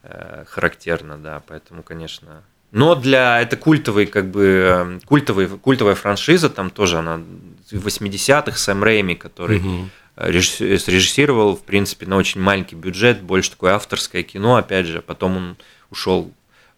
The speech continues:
Speaker 1: э, снял "Человека-паука" первого, где там огромные миллионы, там, и стал довольно популярным продюсером и, э, режиссером, и, соответственно, мейнстримом. А щ-, а вот, э, этот, этот с-, этот, этот се-, сериал, эти два фильма, нет, три у него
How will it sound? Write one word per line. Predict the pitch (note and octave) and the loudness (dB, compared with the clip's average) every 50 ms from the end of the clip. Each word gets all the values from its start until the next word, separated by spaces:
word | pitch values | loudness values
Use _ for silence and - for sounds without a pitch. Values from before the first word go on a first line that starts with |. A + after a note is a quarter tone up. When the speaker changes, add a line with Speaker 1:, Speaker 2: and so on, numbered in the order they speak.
| _ _ | _ _
Speaker 1:
э, | - - - - - | -10 -8 -8 -8 -8
снял | - - - F#2+ F2 E2 | -8 -4 -2 0 0 0
"Человека-паука" | E2 - - F2 F2 F2+ E2+ - - - - F2 F2 E2 - D3 D#3 D#3 | 0 -2 0 2 2 2 2 0 -4 -10 -6 -6 -4 -2 0 0 0 0
первого, | - - A2+ G#2 F#2+ F#2 F2 E2 | 0 0 0 0 2 2 0 -2
где | D#2 D#2+ D2+ | -2 -6 -16
там | - - - - - - - - _ _ _ _ _ _ _ | -20 -20 -20 -20 -20 -20 -20 -20 _ _ _ _ _ _ _
огромные | F2 E2+ D#2+ F#2 F#2 F#2 F2 E2+ E2 E2+ | -16 -8 0 2 2 2 2 0 -4 -4
миллионы, | F2 F2 F2+ F2+ F2+ F2 E2+ D#2+ D2 | -4 -2 -2 0 0 -2 -2 -6 -10
там, | - - D#2+ D#2 - | -14 -18 -20 -20 -20
и | |
стал | - - - F#2 E2+ E2+ | -20 -6 -2 0 0 2
довольно | D#2+ E2+ E2+ E2+ E2+ E2 | 0 0 -2 -2 -4 -6
популярным | D#2 - F2 - - F2+ F2+ E2+ D#2+ E2 D#2+ D#2 D#2+ E2 - _ _ _ _ | -8 -12 -16 -8 -2 0 0 0 0 -2 -8 -14 -16 -18 -20 _ _ _ _
продюсером | - - E2+ F2 F2 E2+ - - E2 D#2+ D#2+ D#2+ D#2+ | -8 -6 -6 -4 -6 -8 -8 -8 -10 -8 -8 -8 -10
и, | D#2+ D#2 D#2 D#2 D#2 _ _ _ _ _ - - - _ _ _ _ _ _ _ | -12 -14 -14 -16 -18 _ _ _ _ _ -20 -20 -20 _ _ _ _ _ _ _
э, | _ - - C#2+ D2 D2 D2+ D2+ D#2 D#2+ | _ -20 -14 -10 -8 -6 -6 -6 -6 -8
режиссером, | D2+ E2 D#2+ - - - C#3+ D#3+ F#3 E3+ C3 G2 F#2 | -8 -6 -6 -6 -2 2 2 4 4 4 2 0 -2
и, | F2 | -4
соответственно, | - - F#2+ F2 - G2+ G2+ - - - G#2+ G2 F#2 F2+ F2 E2+ E2+ - _ _ _ | -2 0 -2 0 2 2 0 0 0 -4 -6 -4 -2 0 0 -2 -4 -8 _ _ _
мейнстримом. | - F#2+ F2 - - - F#2 F2 E2 E2 D#2+ D#2 D#2+ - - | -10 -8 -8 -8 -6 -4 -4 -4 -4 -4 -8 -12 -14 -16 -18
А | D#2 | -18
щ-, | - - - - | -20 -20 -16 -10
а | - D#2+ | -6 -4
вот, | E2 F2 E2+ - - | -4 -4 -4 -6 -6
э, | F2 F2 F2 F2 F2 | -2 0 2 4 4
этот, | F2 E2+ G2 E2+ - | 2 2 -2 -10 -12
этот | - F#2 E2+ G2 F2 - | -12 -10 -10 -10 -10 -12
с-, | - - - | -14 -14 -10
этот, | - - F3+ G3 E3+ - - | -8 -8 -8 -8 -12 -16 -14
этот | - - - - - - | -8 -6 -6 -6 -6 -8
се-, | - - - G2+ G2 G2+ G2+ G2 F#2+ F#2 | -12 -6 -2 0 2 2 2 0 -2 -4
сериал, | - - F#2+ F#2 F#2+ G#2+ D3 E3+ E3+ B2 | -4 -2 0 2 2 2 2 2 0 -2
эти | - - F2+ | -4 -6 -6
два | E2+ F#2 F#2+ F2 E2+ | -4 -2 0 0 -2
фильма, | - - A2+ A#2+ C3+ - | -4 -6 -8 -8 -8 -6
нет, | G#2 G#2+ F2+ - | -6 -6 -4 0
три | - B2+ A2+ | 2 2 2
у | F#2 | 2
него | F2 E2 D#2+ D#2 | 0 -4 -10 -14